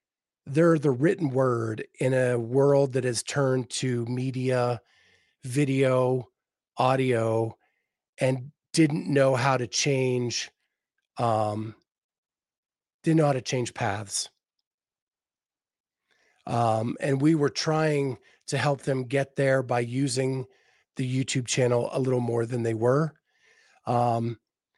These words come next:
when we came on, all of a sudden, everybody wanted to use the YouTube channel. Um, and so,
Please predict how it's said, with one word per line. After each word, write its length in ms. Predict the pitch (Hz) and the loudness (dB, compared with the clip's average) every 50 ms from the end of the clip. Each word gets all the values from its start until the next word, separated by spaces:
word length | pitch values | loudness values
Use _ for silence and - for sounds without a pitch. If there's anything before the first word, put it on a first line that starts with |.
| _ _ - | _ _ -2
when 240 | 127 147 139 139 | 0 2 2 4
we 100 | 135 135 | 2 0
came 300 | 123 - - 143 131 131 | 0 0 0 2 4 6
on, 280 | 135 143 147 151 151 156 | 6 8 8 8 6 4
all 160 | - - 135 | 4 4 4
of 80 | 131 139 | 4 4
a 60 | 139 | 2
sudden, 300 | - - 143 131 143 147 | 2 0 0 0 -2 -2
everybody 480 | - 151 131 117 127 120 117 113 110 113 | -2 -4 -2 -2 -2 -2 -2 -4 -4 -2
wanted 300 | 113 117 113 113 110 107 | -2 -2 -2 -2 -2 -4
to 140 | - - 131 | -6 -6 -4
use 200 | 120 113 104 107 | -4 -4 -4 -6
the 120 | 117 117 | -6 -4
YouTube 300 | 113 110 - - 123 113 | -4 -4 -4 -4 -8 -6
channel. 460 | - - 117 120 117 117 117 113 _ _ _ _ _ _ _ _ _ _ _ _ _ _ - - | -6 -6 -6 -6 -4 -6 -6 -8 _ _ _ _ _ _ _ _ _ _ _ _ _ _ -12 -8
Um, 480 | 113 107 107 110 110 110 110 113 110 _ _ _ _ _ _ _ _ _ _ _ _ _ _ _ _ _ _ _ _ _ _ _ - | -6 -4 -4 -4 -4 -4 -6 -8 -10 _ _ _ _ _ _ _ _ _ _ _ _ _ _ _ _ _ _ _ _ _ _ _ -6
and 640 | - 131 131 127 123 123 120 117 117 117 117 113 - _ _ _ _ _ _ _ - | -2 0 2 2 2 2 2 0 0 0 -2 -4 -6 _ _ _ _ _ _ _ -8
so, 440 | - - 135 123 120 113 110 104 | -6 -2 0 0 0 0 -2 -4